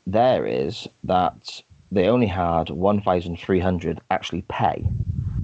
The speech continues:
Four thousand of them were comp tickets. Um, the venue they booked was, believe it or not, and again, this is the sort of magic of television, I guess, and the reason I asked about the lighting, the reason it was lit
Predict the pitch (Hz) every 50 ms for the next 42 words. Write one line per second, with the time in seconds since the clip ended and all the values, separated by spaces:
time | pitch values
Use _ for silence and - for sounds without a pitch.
0 | - - - 120 123 123 120 - 113 101 98 92 95 95 87 87 85 87 87 82
1 | 82 85 87 - - 85 87 82 80 82 85 82 76 - - _ _ _ _ _
2 | _ _ _ - - 143 123 123 - - 85 76 - - - - - - - -
3 | - - - - - - - - - - - - - - - - 104 98 95 98
4 | 95 - 104 98 104 120 123 123 113 107 85 85 87 95 - - 131 123 135 131
5 | - - - - - - _ _ _ - - - - _ _ - 101 98 95 98
6 | 95 95 95 92 92 - - - 101 107 110 104 98 76 78 92 104 107 117 131
7 | - - - 85 92 92 90 110 98 92 90 - - 95 90 90 92 92 87 -
8 | - - 76 95 101 104 92 95 92 92 - - 113 110 110 101 98 90 90 90
9 | 87 82 85 90 101 107 - - 92 95 104 98 92 - 87 85 90 98 110 117
10 | 113 - - - 92 90 - 87 90 82 85 92 90 - 80 76 98 - 76 101
11 | - - - - - - - _ _ - 98 101 113 107 107 104 82 73 92 92
12 | 95 - _ _ - 104 104 110 101 - - - -